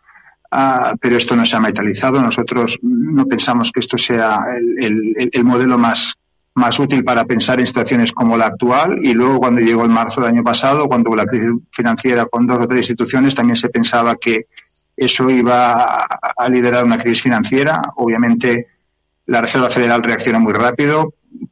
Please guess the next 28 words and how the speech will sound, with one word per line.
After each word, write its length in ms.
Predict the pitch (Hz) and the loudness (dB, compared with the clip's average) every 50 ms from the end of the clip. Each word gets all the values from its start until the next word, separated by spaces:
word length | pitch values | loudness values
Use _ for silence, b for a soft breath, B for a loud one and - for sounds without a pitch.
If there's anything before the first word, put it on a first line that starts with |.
| - | -10
generando 540 | - 110 113 113 110 113 117 117 117 117 117 | -6 -4 -2 0 0 0 2 2 2 2 2
una 180 | 117 120 120 113 | 2 2 2 2
nueva 240 | 113 117 113 113 107 | 2 2 2 2 2
mesa 340 | 113 117 110 - - 123 | 2 2 0 0 -2 -2
para 260 | 107 - 117 110 107 98 | -2 -2 -2 -2 -2 -4
proveer 360 | 107 110 107 110 113 107 107 | -4 -2 -2 -2 -2 -2 -2
liquidez 640 | 113 98 - - 104 113 113 120 117 120 - - - - | -2 -2 -2 -4 -2 0 0 0 -2 -4 -6 -12 -12 -10
a, 500 | - - - - 113 123 120 - - - - | -8 -6 -4 -4 -4 -6 -8 -10 -12 -10 -6
a 120 | 127 127 | -4 -2
las 120 | 127 123 123 | -2 -2 -4
instituciones 480 | - - 117 - - 127 123 123 110 | -4 -4 -4 -2 0 0 2 2 2
de 100 | 117 117 | 0 0
tamaño 380 | 113 123 113 113 113 117 117 113 | 0 0 0 2 2 2 4 4
medio 440 | 110 117 123 117 113 117 117 117 113 | 2 2 2 2 2 2 2 2 2
y 60 | 110 | 2
las 180 | 110 104 95 107 | 0 0 -2 -2
grandes, 520 | 113 113 127 151 160 175 208 208 180 156 | -2 -2 0 0 0 0 0 0 -2 -2
y 400 | 120 113 127 127 123 - 107 - | -2 -2 -2 -2 -2 -2 -4 -4
básicamente 760 | - - - - - - 135 - 113 117 113 110 104 110 117 | -4 -2 -2 -2 -2 -4 -2 -2 0 0 0 0 0 0 2
mitigó 680 | 110 110 104 107 120 120 110 113 117 117 117 117 117 117 | 0 0 0 0 -2 0 0 0 0 0 0 0 0 0
el, 260 | 110 110 113 113 113 | 0 0 0 0 -2
el, 220 | 107 110 113 127 127 | -4 -4 -4 -4 -4
los 160 | 110 120 113 | -4 -4 -6
problemas 520 | - - 117 117 120 120 113 113 110 98 95 | -4 -2 0 2 2 2 2 2 0 0 -2
de, 240 | 113 110 110 113 113 | -2 0 0 -2 -2
de 120 | 113 107 | -4 -4
pánicos 400 | 92 120 117 117 117 - 120 107 | -2 0 0 0 0 0 -2 -4
bancarios, 680 | 113 104 101 92 - 107 120 127 143 156 - 196 - | -2 -4 -4 -2 -2 -2 0 0 0 -2 -2 -6 -8